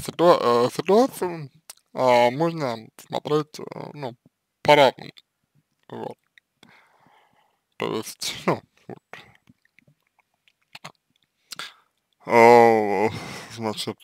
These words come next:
а, ну, в определённом случае, а, можно смотреть на эту ситуацию, а, под одним углом, на, на, в определённом под другим.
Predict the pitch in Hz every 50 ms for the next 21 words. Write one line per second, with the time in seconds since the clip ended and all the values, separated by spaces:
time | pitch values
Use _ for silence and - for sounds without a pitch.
0 | - - - - - - - - - - - - - 139 123 104 113 110 - 139
1 | 139 131 147 151 160 156 147 135 120 110 107 113 - _ _ _ _ _ _ _
2 | - - - 123 120 113 110 - - - - - _ _ _ _ _ _ _ _
3 | _ _ _ _ _ _ _ _ _ _ _ _ _ _ _ _ _ _ _ _
4 | _ _ _ _ _ _ _ _ - - - 120 120 120 123 120 120 120 120 120
5 | 127 139 135 120 - 104 107 - - 139 135 - _ - - 127 123 - 131 135
6 | 127 113 - 123 120 120 113 - 101 98 - - - 123 120 117 113 - - -
7 | - - - - - 117 - _ _ _ _ - - - - 113 110 110 110 101
8 | 85 82 - - - - - - - - - - - - - - - 117 123 131
9 | 160 190 208 208 185 170 175 165 151 131 117 - - - 120 - 131 147 156 -
10 | - 123 117 120 123 135 127 117 - - 120 120 131 135 127 - -